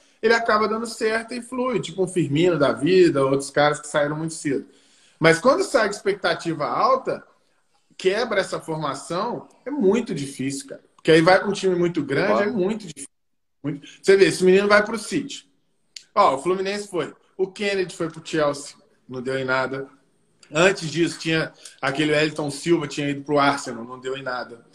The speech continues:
Speaker 1: O Gerson foi pra Roma, por mais que ele tenha feito boas temporadas lá,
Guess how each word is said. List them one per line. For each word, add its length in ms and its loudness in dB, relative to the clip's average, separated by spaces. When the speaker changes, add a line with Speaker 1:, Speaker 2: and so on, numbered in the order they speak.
Speaker 1:
O 100 6
Gerson 560 4
foi 220 -2
pra 160 2
Roma, 360 -4
por 160 -8
mais 220 -2
que 80 -8
ele 100 -4
tenha 220 -4
feito 320 -2
boas 260 -4
temporadas 500 -2
lá, 220 -6